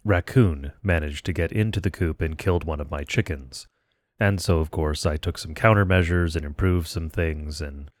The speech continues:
buttoned things up a little more tightly. But I also decided to stay up and watch the camera a bit just in case the raccoon attempted to make another entrance.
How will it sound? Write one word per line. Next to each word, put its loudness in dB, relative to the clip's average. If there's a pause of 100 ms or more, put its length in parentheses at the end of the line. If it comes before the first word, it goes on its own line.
(260)
buttoned 0
things -4
up -2
a -2
little -4
more -4
tightly. -4 (760)
But 4
I 6
also 6
decided 0
to -4
stay -2
up -4
and -4 (120)
watch -2
the -12
camera 4
a -2
bit -2
just 2
in -4
case -2
the -2
raccoon -2
attempted -4
to -8
make -6
another -2
entrance. -4